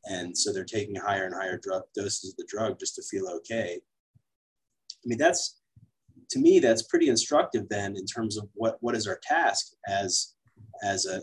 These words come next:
an addiction therapist. I mean, our, our core task then is really to reverse that process by teaching our patients how to, how to increase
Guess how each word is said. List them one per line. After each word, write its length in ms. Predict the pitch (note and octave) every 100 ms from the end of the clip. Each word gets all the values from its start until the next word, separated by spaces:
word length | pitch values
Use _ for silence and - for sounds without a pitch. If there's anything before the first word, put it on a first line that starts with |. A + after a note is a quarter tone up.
| -
an 80 | G2+
addiction 400 | G#2 G#2+ F#2+ E2+
therapist. 640 | A#2+ F3+ - - - - _ _ _ _ _ - _ _
I 40 | G2
mean, 100 | F#2
our, 200 | G2 -
our 80 | G2+
core 260 | - B2+ A2+
task 420 | B2 B2+ - -
then 220 | G2 G2
is 180 | F#2+ -
really 220 | A2 G2+
to 100 | G2
reverse 480 | G2 F#2+ G2 G2+ -
that 220 | F#2+ -
process 720 | - A#2 D#3 - - - - _ _ _ _ _ _ _ -
by 120 | G2
teaching 420 | G2+ B2 B2 B2+
our 120 | A2 -
patients 540 | A2 G#2 - G2 - G#2+
how 140 | G2+
to, 160 | F#2 F2+ _ _ _ -
how 80 | G2
to 100 | -
increase 720 | B2+ G3+ - A#2 F#2 - -